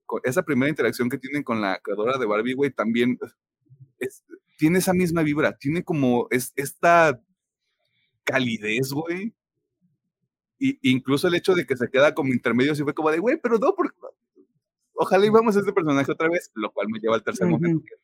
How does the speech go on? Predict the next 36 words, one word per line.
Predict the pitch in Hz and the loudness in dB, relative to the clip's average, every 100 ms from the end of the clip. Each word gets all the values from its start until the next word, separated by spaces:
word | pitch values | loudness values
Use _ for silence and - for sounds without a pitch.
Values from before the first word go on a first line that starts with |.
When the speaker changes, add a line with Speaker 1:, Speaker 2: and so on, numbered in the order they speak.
| - | -18
Speaker 1:
el | - | -6
final | 117 110 107 | -4 -2 -4
de | 113 | -2
la | 113 | -2
película, | - 120 - 127 127 - _ _ _ | -2 -2 0 -2 -2 -6 _ _ _
cuando | 120 110 107 | -6 -2 0
vuelve | 113 120 | 2 2
a | |
hablar | 123 120 | 2 0
con | 139 | -2
la | 120 | -4
creadora | 110 104 107 117 | -2 0 0 0
de | |
Barbie, | 110 117 123 143 156 _ _ _ _ _ | 2 0 0 -2 -6 _ _ _ _ _
que | 117 | -6
es | 117 | -6
justamente | 127 - 131 127 131 | -6 -2 0 0 -2
como | 131 117 113 | -2 -4 -4
toda | 123 120 | -4 -4
esta | 139 | -2
reconciliación, | 127 - 113 113 101 - 120 117 117 | -4 -4 -6 -6 -8 -2 0 0 0
donde | 113 107 107 | -2 -4 -4
ya | 107 107 | -2 -2
hay | 101 | -4
como | 120 113 | -8 -8
este | 107 117 | -8 -8
mensaje | 110 101 110 120 | -8 -8 -6 -4
mucho | 113 - 107 | -6 -6 -8
más | 110 | -6
grande, | 110 110 110 110 107 110 | -2 0 0 0 -2 0
güey, | 110 110 | 0 0
de, | 104 101 104 - _ _ _ _ - | -2 -4 -6 -10 _ _ _ _ -6
es | 123 - 135 | -6 -6 -6
muy | 135 143 151 | 0 2 2
complicado | 147 127 117 - 117 117 117 120 120 120 - _ _ _ | 0 -4 -4 -4 -2 0 2 4 4 2 -4 _ _ _
el, | 90 | -10